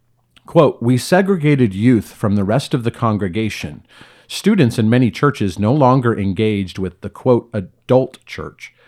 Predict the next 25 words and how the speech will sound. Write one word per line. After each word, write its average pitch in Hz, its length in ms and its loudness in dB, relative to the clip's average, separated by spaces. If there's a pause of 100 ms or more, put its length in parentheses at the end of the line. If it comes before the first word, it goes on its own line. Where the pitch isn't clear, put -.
(840)
Uh, 120 100 -4
we, 135 180 0
we 143 140 2
always 120 200 4
called 104 200 2
it 85 80 -6
big 92 180 -4
church, - 340 -14
right? 95 280 -10
It 104 60 -6
was, 101 220 -4
you 101 180 -6
know, 90 100 -8 (120)
kids 135 240 2
church 131 260 0
and 95 100 -4
big 90 200 -4
church, - 240 -16
right? 92 160 -12 (420)
And 127 100 0
that's 117 120 0
what 104 80 -4
he's 92 100 -6
saying 92 220 -4
here. 82 200 -10